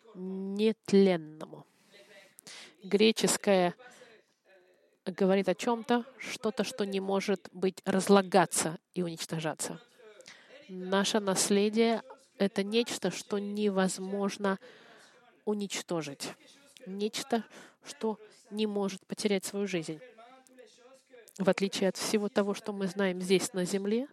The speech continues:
наше наследие не содержит проклятия смерти, проклятия разложения. Мгм. Творение,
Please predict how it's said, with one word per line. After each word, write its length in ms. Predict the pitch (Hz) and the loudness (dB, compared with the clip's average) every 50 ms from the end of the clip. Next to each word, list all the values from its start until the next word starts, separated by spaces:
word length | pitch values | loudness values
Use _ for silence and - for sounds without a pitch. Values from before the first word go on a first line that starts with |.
| _ | _
наше 460 | 185 170 170 185 190 202 - - - 220 | -16 -8 -6 -4 -4 -2 -2 -2 0 0
наследие 640 | 220 214 208 - - 220 214 214 208 226 220 214 - - - - - - - - - - - - | 0 2 0 2 4 4 4 4 4 2 0 0 0 -6 -14 -12 -12 -12 -12 -14 -18 -20 -20 -14
не 180 | - 214 214 214 | -6 2 4 4
содержит 720 | - - 226 190 175 - 208 202 202 180 196 190 - - - - - - - - - - - | 6 8 6 6 6 6 4 4 4 4 0 -2 -4 -6 -14 -18 -18 -20 -20 -20 -16 -2 4
проклятия 560 | 202 202 185 - - 196 190 175 - - 170 | 6 6 6 6 2 0 2 0 0 -2 -4
смерти, 540 | - - - 165 160 156 - - - 160 - - - - _ - - - 262 - - 240 233 - _ _ - - - 226 | -4 -4 -4 -6 -8 -8 -8 -4 -6 -6 -6 -6 -20 -20 _ -20 -20 -20 -20 -20 -20 -20 -20 -20 _ _ -20 -20 -14 0
проклятия 640 | - 196 185 - - 202 196 185 - - 196 175 - _ - | 2 2 2 2 4 4 4 4 2 0 -4 -4 -4 _ 0
разложения. 800 | 196 190 190 180 190 196 185 180 175 170 170 170 165 170 175 - _ _ - - _ - - - _ - - - - _ _ - - - - - - - - - | 4 4 6 6 6 4 4 4 0 -2 -4 -6 -6 -6 -6 -10 _ _ -20 -20 _ -20 -20 -20 _ -20 -20 -20 -20 _ _ -20 -20 -20 -20 -20 -20 -20 -20 -20
Мгм. 280 | - 180 165 180 185 185 _ _ _ _ _ _ _ _ _ _ _ _ _ _ _ _ _ _ _ _ _ - 196 196 _ 254 - - 233 _ _ _ _ - - - - - - - - - | -20 -20 -18 -18 -20 -20 _ _ _ _ _ _ _ _ _ _ _ _ _ _ _ _ _ _ _ _ _ -20 -20 _ _ -20 -20 -20 -20 _ _ _ _ -20 -20 -20 -20 -20 -20 -20 -12 -2
Творение, 600 | - 202 208 214 202 175 165 175 180 202 226 240 | 2 2 4 4 2 0 -2 -4 -4 -4 -4 -4